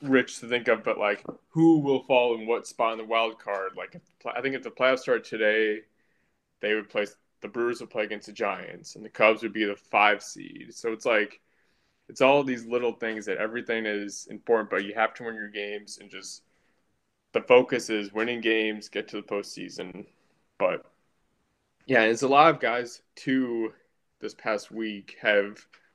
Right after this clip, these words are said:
like, Canha, Mark Canha's been this past week. He's been hitting the ball really well in the last seven days. He's batting three ninety-one. Um, you know, Contreras, of course. Adames is still kind of getting that swing back. I think he's,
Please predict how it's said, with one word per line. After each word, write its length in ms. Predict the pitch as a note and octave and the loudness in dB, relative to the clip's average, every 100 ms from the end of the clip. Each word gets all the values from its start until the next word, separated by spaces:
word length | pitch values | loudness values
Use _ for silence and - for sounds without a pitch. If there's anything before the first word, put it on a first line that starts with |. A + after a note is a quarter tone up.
| - | 0
like, 220 | A#2 - | 0 -2
Canha, 580 | - B2+ A#2+ A2 F#2 F2 | -4 0 2 0 -6 -2
Mark 260 | A2+ - | -4 -4
Canha's 300 | - A2 G#2 | -6 -4 -4
been 240 | - G2+ G#2 _ _ _ | -6 -10 -12 _ _ _
this 160 | A2+ | -6
past 400 | - A2+ G#2 - | -2 2 2 2
week. 200 | A2+ G2+ | -6 -6
He's 220 | - A#2 G#2+ | -8 -10 -6
been 240 | A2 G#2+ - _ - - - _ _ _ _ | -6 -6 -12 _ -20 -20 -20 _ _ _ _
hitting 200 | D3+ C#3+ | 4 4
the 80 | C3+ | 6
ball 260 | C3+ C3 | 6 6
really 240 | B2+ C3 B2+ | 4 0 0
well 180 | B2 B2 | 0 -2
in 60 | |
the 80 | A#2+ | -2
last 280 | A#2+ A2+ - | -2 -4 -6
seven 220 | A#2 A2 | -12 -8
days. 280 | G#2+ A2 A2 | -6 -6 -6
He's 120 | G#2 | -10
batting 300 | G2+ G2 G#2 | -6 -6 -6
three 160 | - G#2+ | -8 -8
ninety-one. 840 | G#2 G#2 G2+ G2+ G#2 G#2 G2+ G2+ G#2+ _ _ _ _ _ | -8 -8 -10 -6 -6 -4 -8 -12 -20 _ _ _ _ _
Um, 440 | G1+ G1+ G1+ - - _ | -12 -10 -12 -16 -20 _
you 120 | - | -14
know, 80 | - | -12
Contreras, 560 | G2+ G#2 - G#2 G2+ - | -12 -14 -12 -10 -10 -10
of 160 | G#2 | -14
course. 320 | - A2 G#2+ - | -4 -2 -2 -4
Adames 640 | A2+ G#2 G#2+ A#2 A#2+ A2+ | 2 4 4 2 -2 -4
is 140 | A#2 A#2 | -8 -10
still 320 | - B2+ A#2 | -2 0 0
kind 200 | A#2 A2+ | -2 -6
of 120 | A2+ | -2
getting 220 | B2 A#2+ | -2 0
that 200 | A2+ G#2 | -2 -4
swing 380 | - - A#2+ A#2+ | -8 -10 -10 -2
back. 420 | A#2 A#2 A2+ A2+ | 2 2 2 -2
I 60 | G2+ | -8
think 240 | - G#2 _ | -10 -14 _
he's, 340 | A2 A2 - | -12 -12 -16